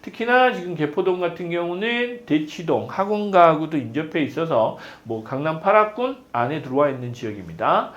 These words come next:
그런데 빌딩 투자도 그럼 이 두 지역 중에 어디를 할 거냐? 어, 결론부터 말씀드리면 재미가 없죠. 제가 좀 알아보면서 마지막에 결론을 말씀드리겠습니다. 자, 상권.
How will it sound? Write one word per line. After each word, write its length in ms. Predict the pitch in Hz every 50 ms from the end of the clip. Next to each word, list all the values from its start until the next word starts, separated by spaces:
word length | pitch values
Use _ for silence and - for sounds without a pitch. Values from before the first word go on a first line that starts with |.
| - - - - -
그런데 720 | - 170 196 202 196 160 143 147 170 170 135 - - - - -
빌딩 400 | 320 370 392 381 392 370 359 -
투자도 440 | - 285 277 277 262 247 240 214
그럼 220 | 196 190 208 202 175
이 200 | 170 190 190 170
두 220 | - - 190 202 185
지역 420 | - - - 160 180 190 185 -
중에 220 | - 165 156 165
어디를 440 | 160 127 117 131 135 170 233 262 233
할 160 | 208 190 170
거냐? 440 | - 156 139 143 160 160 143 113 95 - - - _ _ _ _ _
어, 240 | - 117 107 104 107 - -
결론부터 420 | 139 147 165 185 190 185 - 226
말씀드리면 520 | 185 160 147 143 - 170 160 147 143 135
재미가 320 | 127 131 123 123 143 156 151
없죠. 680 | 120 - - - 196 180 135 127 143 175 220 254 240
제가 200 | - 139 135 127
좀 140 | 123 123 117
알아보면서 840 | 101 107 120 139 135 120 117 117 139 160 180 180 175 127 110 104 -
마지막에 520 | - 98 104 117 131 151 160 160 156 143
결론을 360 | 127 120 117 123 135 143 143
말씀드리겠습니다. 1300 | 123 107 98 104 - 135 120 110 110 110 131 131 135 - 135 123 123 113 95 92 92 117 151 - - - - - - - - - - - - - -
자, 200 | - 165 160 143
상권. 640 | 139 - 285 302 294 302 330 285 214 147 - -